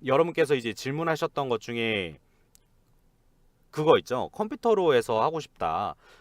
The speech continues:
그 컴퓨터에서 한다라는 게 닌텐도 스위치의 화면을 컴퓨터로 보여주는 거지 컴퓨터에서 그 화면을 틀어서 플레이하는 게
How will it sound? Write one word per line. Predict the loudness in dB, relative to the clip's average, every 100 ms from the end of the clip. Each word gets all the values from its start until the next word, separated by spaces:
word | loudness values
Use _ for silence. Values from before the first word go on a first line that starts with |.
| -10
그 | -4
컴퓨터에서 | -2 0 4 4 6
한다라는 | 2 2 2 0 -2
게 | -4 -4 -8 _ _ _ _ _ _ _ -12
닌텐도 | -8 0 2 6 4
스위치의 | 4 -6 -2 0 0
화면을 | 0 -4 0 0 0 0 -2
컴퓨터로 | -6 -10 -10 -4 0 0
보여주는 | 0 -6 2 2 2 -2 -4
거지 | -6 -6 -10 -12 -16 _ _ -6
컴퓨터에서 | -4 -2 -6 -2 2 4 4 2 0 0
그 | -4
화면을 | -6 -4 -2 -2 -4
틀어서 | -6 -4 -2 0 -2
플레이하는 | -4 -6 -4 0 -2 -2
게 | -4 -4